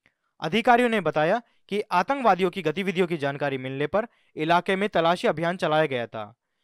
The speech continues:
सेना के प्रवक्ता लेफ्टिनेंट कर्नल देवेंद्र आनंद ने बताया कि सर्च ऑपरेशन अब भी जारी है। यूनिसेफ के अनुसार एक जनवरी दो हज़ार बीस को दुनिया भर में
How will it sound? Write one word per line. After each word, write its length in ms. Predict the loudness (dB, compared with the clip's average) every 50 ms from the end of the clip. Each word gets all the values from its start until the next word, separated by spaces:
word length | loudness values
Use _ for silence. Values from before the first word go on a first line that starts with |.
| _ _ _ _ _
सेना 320 | 0 2 2 4 4 0
के 100 | 0 -2
प्रवक्ता 440 | -2 0 0 0 -2 -4 0 -2 0
लेफ्टिनेंट 480 | 0 0 -2 -2 -4 -4 -2 -4 -4
कर्नल 320 | -2 -2 -2 0 0 0 0
देवेंद्र 360 | 2 0 0 0 0 -2 -2
आनंद 320 | -2 -2 -2 -2 -4 -6
ने 100 | -6 -6
बताया 460 | -6 -6 -4 -4 -2 -2 -2 -2 -4 -6 _ _ _ _ _ -4
कि 100 | -4 -4
सर्च 280 | 2 0 0 2 2
ऑपरेशन 400 | -2 0 0 -2 -4 -2 -2 -4
अब 140 | -4 -4 -6
भी 160 | -4 -4 -4
जारी 320 | -2 0 -2 -2 -2 -4 -8
है। 200 | -8 -12 -12 -8
यूनिसेफ 380 | -8 -8 -8 -6 -6 -4 -4 -4 -4
के 60 | -4
अनुसार 440 | -6 -4 -6 -4 -2 -2 -2 -2 -4 _ _ _ _ _ _ -2
एक 220 | -2 -2 -2 -2
जनवरी 380 | -2 -2 -2 0 0 0 -2 0
दो 140 | 0 0 0
हज़ार 240 | 2 2 2 0 0
बीस 260 | 0 -6 -8 -8 -4
को 260 | -4 -4 -4 -4 _ _ _ _ _ _ _ _
दुनिया 300 | 2 2 2 4 4 4
भर 180 | 4 4 2 2
में 240 | 2 0 -4 -4